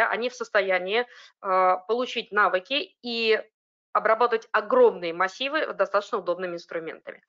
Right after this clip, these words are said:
Поэтому, когда у нас вопрос стоит про обработки там миллионов, несколько миллионов строчек, то модель Power Pivot прекрасно с этим справляется,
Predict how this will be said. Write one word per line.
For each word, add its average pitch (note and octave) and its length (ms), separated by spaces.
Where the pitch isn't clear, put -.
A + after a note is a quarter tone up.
Поэтому, A#3+ 300
когда B3 300
у B3 40
нас A#3 200
вопрос A3+ 360
стоит G#3 360
про G#3 340
обработки G3+ 560
там E3+ 260
миллионов, G3 640
несколько G3 440
миллионов F3 380
строчек, E3 420
то E3 100
модель G3 360
Power F3+ 240
Pivot C4 240
прекрасно G3 460
с - 60
этим E3+ 200
справляется, F#3+ 720